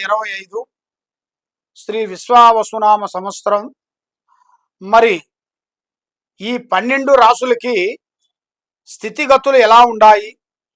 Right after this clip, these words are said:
యోగ నక్షత్రం ఎలా ఉంది, నక్షత్ర గడియలు ఎంతవరకు నడుస్తున్నాయి అనేది మనం ఇప్పుడు తెలుసుకోబోతున్నాం.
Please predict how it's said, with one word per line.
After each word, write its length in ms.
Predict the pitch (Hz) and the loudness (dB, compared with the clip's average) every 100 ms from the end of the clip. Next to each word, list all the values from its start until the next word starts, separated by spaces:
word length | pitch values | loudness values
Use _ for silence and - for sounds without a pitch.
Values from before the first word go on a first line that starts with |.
| _ _ _ 156 | _ _ _ -12
యోగ 340 | 175 208 277 294 | -2 2 2 2
నక్షత్రం 600 | 262 - 277 254 254 233 | 0 -4 -10 -4 -2 2
ఎలా 200 | 220 233 | 4 4
ఉంది, 360 | 208 208 190 220 _ _ _ _ _ _ _ _ _ _ _ _ | 4 -6 -10 -10 _ _ _ _ _ _ _ _ _ _ _ _
నక్షత్ర 520 | 185 220 - 294 285 285 214 | -2 -2 -2 -4 0 2 4
గడియలు 280 | 226 262 277 | 2 2 0
ఎంతవరకు 460 | 214 240 247 233 233 | -2 0 0 0 -4
నడుస్తున్నాయి 680 | 202 214 - 220 208 196 196 247 _ _ _ _ _ | -6 -8 -12 -4 0 0 -4 -14 _ _ _ _ _
అనేది 420 | 190 233 233 240 202 208 294 _ _ _ _ _ 190 | -6 -2 0 -2 -4 -6 -10 _ _ _ _ _ -4
మనం 220 | 208 226 | -2 -2
ఇప్పుడు 260 | 208 214 | -6 -10
తెలుసుకోబోతున్నాం. 880 | - 196 208 - 202 170 160 151 135 | -8 -8 -8 -6 -6 -6 -12 -20 -20